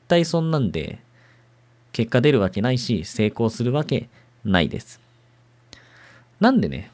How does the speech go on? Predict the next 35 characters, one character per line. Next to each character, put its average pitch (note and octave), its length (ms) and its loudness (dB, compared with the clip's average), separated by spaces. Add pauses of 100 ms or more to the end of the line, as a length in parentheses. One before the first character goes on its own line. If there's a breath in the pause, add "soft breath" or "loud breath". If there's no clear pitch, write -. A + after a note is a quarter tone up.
僕 G#2 220 -4
が F#2+ 100 0
そ - 160 -6
ん G2 80 0
な G2 100 0
こ G#2 80 -4
と E2+ 120 -4
を - 20 -2
言 F2+ 220 -2
う - 20 -10
か - 100 -6
っ - 60 -8
て - 160 -12
い C#2+ 60 -8
う C2+ 40 -12
と、 - 240 -8 (1500)
ま C#3 60 -2
あ、 - 20 2
一 A3+ 180 4
つ A3+ 120 -6
質 - 200 -4
問 C3+ 140 2
が C3 80 4
あ - 20 6
り A#2 60 4
ま G#2 100 2
す。 - 240 -12 (1040 loud breath)
こ B2+ 120 0
れ B2 60 6
を A#2 80 4
聞 A#2 100 -2
い G#2+ 60 0
て G#2+ 120 -2
い G2 100 2
る F#2 220 -4